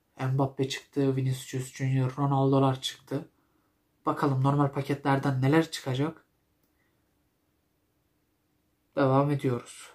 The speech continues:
Bakalım şansımız burada da bugün de gülecek mi? Hızlı hızlı açıyorum çünkü bayağı sıkıyor bu kırk adetlik, elli adetlik açılımlar.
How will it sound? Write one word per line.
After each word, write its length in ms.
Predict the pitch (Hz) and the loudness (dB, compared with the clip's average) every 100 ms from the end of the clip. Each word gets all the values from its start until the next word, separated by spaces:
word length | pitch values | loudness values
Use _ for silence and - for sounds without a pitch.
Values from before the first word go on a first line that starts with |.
| _ _ _ - | _ _ _ -6
Bakalım 360 | 139 139 123 - _ _ _ | -4 -2 -4 -10 _ _ _
şansımız 680 | - - 143 131 - 139 131 | -20 -8 -6 -6 -6 -8 -6
burada 260 | 139 131 131 | -6 -2 0
da 220 | 143 143 | 0 -2
bugün 280 | 135 131 135 | -4 -2 -2
de 80 | |
gülecek 560 | 151 143 135 143 135 - | 0 2 2 2 0 -6
mi? 180 | 135 170 _ _ _ _ _ _ _ _ _ _ _ _ _ _ _ _ _ _ _ _ _ _ _ _ _ _ _ _ _ _ _ _ | -10 -12 _ _ _ _ _ _ _ _ _ _ _ _ _ _ _ _ _ _ _ _ _ _ _ _ _ _ _ _ _ _ _ _
Hızlı 300 | 135 147 165 | -4 4 6
hızlı 200 | 165 143 | 6 4
açıyorum 440 | - 139 135 160 | 2 -2 -2 -4
çünkü 400 | - 135 147 139 | -8 -6 -6 0
bayağı 340 | 135 143 160 139 | 4 6 4 2
sıkıyor 520 | - - - 131 127 | -6 -10 -2 -2 -2
bu 240 | 127 127 _ _ _ _ - | -6 -8 _ _ _ _ -6
kırk 280 | - 139 139 | -4 0 0
adetlik, 480 | 131 131 - 131 | 0 -2 -6 -4
elli 200 | 135 139 | 0 2
adetlik 440 | 131 131 127 - - | 2 0 -8 -12 -10
açılımlar. 760 | 131 - 131 131 156 185 - | -10 -6 -4 -2 -2 -4 -10